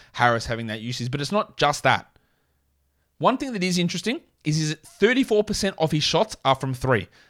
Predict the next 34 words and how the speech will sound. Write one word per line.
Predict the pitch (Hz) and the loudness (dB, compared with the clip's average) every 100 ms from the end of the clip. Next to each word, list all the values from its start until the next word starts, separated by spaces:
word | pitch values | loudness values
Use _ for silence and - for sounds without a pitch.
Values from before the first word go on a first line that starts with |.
| _ | _
Last | - 131 185 - | 0 4 4 4
season, | 214 254 190 | 0 0 0
only | 151 139 | -2 -2
twenty-seven | - 156 139 131 135 | -2 -2 -2 -4 -6
percent. | 107 101 | -8 -6
So | 131 | -2
he's | 151 | 0
moving | 151 160 202 214 | 2 2 2 2
into | 202 156 | -2 -2
more | 156 156 | 2 4
of | 139 | 4
a | |
spot-up | - - 127 127 120 | -2 2 4 4 2
role. | 98 92 - _ _ - - | -2 -6 -10 _ _ -20 -6
Now, | 120 | -4
he's | 117 | -2
getting | 135 127 | -2 -2
more | 120 165 233 | 2 6 8
of | |
those | 151 123 | 6 2
shots | 135 127 | 0 -2
because | - 120 104 | -2 -2 -2
Harden | - 123 117 | 0 0 0
is | 107 | -4
out, | 117 147 | -4 -4
but | 127 | -4
he's | 120 | -6
taking | - 170 185 160 | -2 -2 0 -4
more | 127 | -2
threes. | 107 120 | -2 0
That | 127 | 4
is | 196 | 4
helping | 180 180 185 139 | 4 2 2 -4
him. | 92 | -6